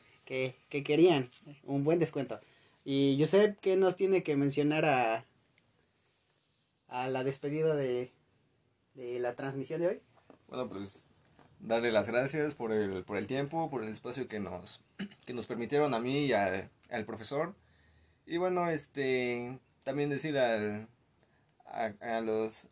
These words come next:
Speaker 2: radioyentes que nos están sintonizando el día de hoy, que, bueno, pueden encontrar mi, mi libro Luna de Plutón en todas las cacahuatiendas participantes. Este, se lo recomiendo, es un, es un buen libro.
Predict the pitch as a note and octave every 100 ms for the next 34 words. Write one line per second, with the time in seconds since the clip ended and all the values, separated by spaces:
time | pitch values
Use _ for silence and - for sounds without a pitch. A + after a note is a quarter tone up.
0 | _ - B2 A#2+ A#2 C#3+ C#3+ C#3+ C#3 A#2+
1 | - A#2 A2+ G#2+ G#2 - - - B2+ B2+
2 | B2 A2 G#2+ G#2 B2 B2 A#2 A2 G#2+ A2
3 | A#2 A#2 B2 G#2+ G#2 A2 G#2+ A#2+ A#2 G#2+
4 | G2 - G#2+ G2+ G#2 G2+ B2 B2+ A#2 G#2
5 | G2+ - _ _ _ B2 A#2 B2+ B2+ B2
6 | C3 A2 G#2 A2 - A#2+ B2 C#3+ - -
7 | A2+ G#2+ - A#2+ A#2 G#2+ G2+ - - G#2
8 | G#2 G2+ A#2+ A#2 A2+ A2 - - _ _
9 | _ A#2+ G#2+ G#2 A2 - C3 B2+ D3 D#3
10 | D#3 - - _ A2 G2 - F#2+ E2+ -
11 | _ G#2+ G#2+ G2+ A2 A2+ B2 B2+ A#2+ A#2
12 | A#2 - A#2 A2 A2+ B2+ C3+